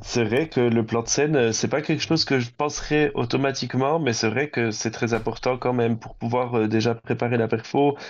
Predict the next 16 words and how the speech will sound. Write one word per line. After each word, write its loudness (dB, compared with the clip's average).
s'imaginer 2
la 2
taille 0
de 0
la 2
scène. 0
Enfin, -2
on, 0
je -8
pense -4
qu'on -2
l'a 2
déjà 0
tout -4
fait. 0
Euh, 2